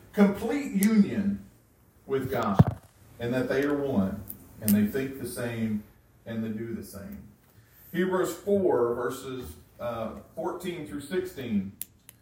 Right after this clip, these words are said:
state, "Seeing then that we have a great high priest that is passed into the heavens, Jesus, the Son of God, let us hold fast our profession.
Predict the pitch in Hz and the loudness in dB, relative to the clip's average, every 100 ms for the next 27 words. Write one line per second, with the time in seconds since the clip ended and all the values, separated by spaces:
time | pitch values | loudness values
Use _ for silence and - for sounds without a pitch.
0 | _ - - 160 160 165 - 196 233 214 | _ -18 0 6 6 4 0 2 4 4
1 | 175 165 165 151 151 151 151 147 127 135 | 4 4 2 -2 -2 0 0 -2 -2 -2
2 | 147 147 139 - - - 123 110 - - | -2 -2 -4 -4 -4 -6 -6 -6 -6 -6
3 | 123 120 110 - 156 165 - 165 151 131 | -4 -2 -4 -6 -4 -2 -2 -2 -2 0
4 | 123 117 107 110 - 180 - - 135 131 | 2 2 0 0 -4 -6 -12 -14 -2 0
5 | 113 113 - - - 135 113 107 104 98 | 0 0 -4 -6 -8 -2 0 2 4 2
6 | - - - - - - - 165 185 - | 0 -6 -18 -20 -20 -12 6 8 8 6
7 | 180 196 196 196 160 160 - 143 139 - | 6 6 6 4 6 4 8 8 8 4
8 | - 117 107 - 101 87 | 2 4 4 2 -2 -4